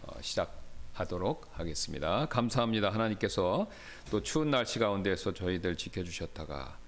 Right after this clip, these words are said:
또 주님의 몸된, 어, 교회로, 교회의 지체로서 이렇게 같이 모여서 오늘 또 하나님을 높일 수 있는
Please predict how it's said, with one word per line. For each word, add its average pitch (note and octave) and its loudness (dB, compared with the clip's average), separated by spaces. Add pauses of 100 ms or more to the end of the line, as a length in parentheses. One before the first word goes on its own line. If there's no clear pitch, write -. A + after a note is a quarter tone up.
(260)
또 G#2 2
주님의 A2+ 4
몸된, G2+ 2 (200)
어, D2+ 0
교회로, F2+ 2
교회의 G2 0
지체로서 - -4
이렇게 F2+ -6
같이 F#2 -4
모여서 F2 0 (460)
오늘 G2+ 2
또 G2+ 4
하나님을 A2+ 4
높일 G#2 0
수 - -2
있는 F#2 2